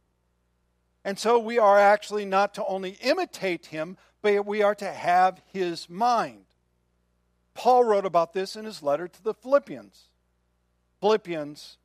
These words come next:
chapter two, starting in verse three, he says, "Do nothing from selfish ambition or conceit,"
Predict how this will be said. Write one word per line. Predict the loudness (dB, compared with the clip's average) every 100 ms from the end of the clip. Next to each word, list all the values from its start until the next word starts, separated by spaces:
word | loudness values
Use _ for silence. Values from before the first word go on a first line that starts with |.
| _
chapter | 0 0 0 -6
two, | -14 -12
starting | -10 -6 -6 -8
in |
verse | -8 -8 -8
three, | -14 -10 -8 -8
he | -12
says, | -8 -6 -6 -14 _ _ -12
"Do | -10 -8
nothing | -4 -2 -4 -8 -10
from | -10 -8
selfish | 0 0 0 -10 -14
ambition | -14 -12 -10 -10 -10 -14 -14
or | -4 -4
conceit," | -4 -14 -12 -12 -12